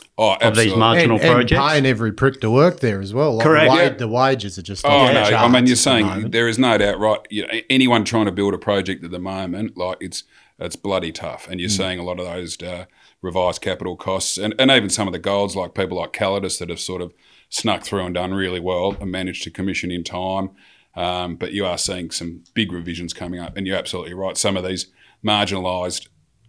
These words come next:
Speaker 1: marginal, um, you know, lithium or spodumene projects that require,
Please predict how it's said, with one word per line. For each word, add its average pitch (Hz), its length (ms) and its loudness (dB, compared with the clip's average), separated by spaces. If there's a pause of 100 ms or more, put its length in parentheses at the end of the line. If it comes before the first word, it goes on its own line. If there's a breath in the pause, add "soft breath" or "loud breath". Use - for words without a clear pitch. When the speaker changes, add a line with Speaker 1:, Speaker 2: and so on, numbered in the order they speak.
(200)
Speaker 1:
marginal, 98 640 0
um, 87 360 -4
you 95 120 -8
know, 85 100 -4
lithium 87 380 -6
or 76 80 -10
spodumene 85 540 -6
projects 85 520 -6
that 87 140 -10
require, 82 560 -8